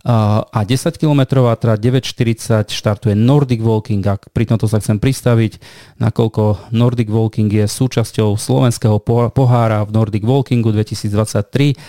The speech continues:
Trať je, e, zo Štrby do Liptovskej Tepličky a späť, ale musíme povedať, že Nordic Walking má desať kilometrovú dĺžku, ostatné trate, alebo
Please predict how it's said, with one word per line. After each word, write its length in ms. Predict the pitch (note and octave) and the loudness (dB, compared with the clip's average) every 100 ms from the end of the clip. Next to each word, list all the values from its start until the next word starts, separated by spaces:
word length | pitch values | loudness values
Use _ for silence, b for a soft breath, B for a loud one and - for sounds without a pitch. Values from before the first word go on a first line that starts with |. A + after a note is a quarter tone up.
| B B - | B B 0
Trať 260 | B2 B2 - G#2+ | 2 2 -2 -2
je, 200 | A2 G#2+ G#2 | 0 2 0
e, 240 | - - G#2+ G#2 G2+ | -2 0 0 2 0
zo 120 | B2+ | 0
Štrby 440 | - B2 A2 G#2+ | 0 -2 0 0
do 240 | G#2 G2+ G#2 | 0 0 0
Liptovskej 440 | - A2 - G#2 | 0 -2 -2 -4
Tepličky 520 | A#2 - A2 - - | -4 -2 -4 -4 -8
a 160 | G#2+ G2+ | -6 -6
späť, 400 | - F#3 F3+ - B B B | -4 -2 -2 -6 B B B
ale 160 | A2 A#2+ | 0 0
musíme 280 | A#2+ B2+ | 2 0
povedať, 320 | A#2 A2+ A2 G#2+ | 2 2 2 2
že 80 | |
Nordic 360 | A2+ G#2+ A2+ - | 2 0 -2 0
Walking 560 | A2+ G#2 A2+ G#2+ A2 G2+ | 0 2 0 0 -2 0
má 160 | G2 G2 | 0 0
desať 240 | C3+ D#3 | 0 -2
kilometrovú 560 | - C3 B2 A#2 A2+ A2 | 0 2 2 2 2 2
dĺžku, 560 | G#2+ G#2+ - A2 G2+ - | 2 0 -2 -2 -2 -4
ostatné 640 | G2 - G2 - F#2+ F#2 b b b _ | -8 -6 -6 -2 -2 -4 b b b _
trate, 400 | G2+ G2 - G#2 | -4 -4 -2 -4
alebo 400 | - G2+ F#2+ G#2 | -2 -4 0 -2